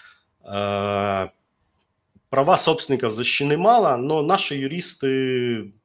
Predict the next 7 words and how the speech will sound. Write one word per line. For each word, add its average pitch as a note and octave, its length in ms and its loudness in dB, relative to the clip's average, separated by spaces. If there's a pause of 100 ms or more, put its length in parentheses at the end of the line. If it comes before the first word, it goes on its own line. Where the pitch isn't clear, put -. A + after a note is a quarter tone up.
(140)
абсолютно B2+ 520 -8
легально A2 440 -4
вписывают G2 720 -10
это F2 280 -14
через E2+ 320 -14
ассоциацию. F#2+ 600 -10
Мы F2+ 120 -16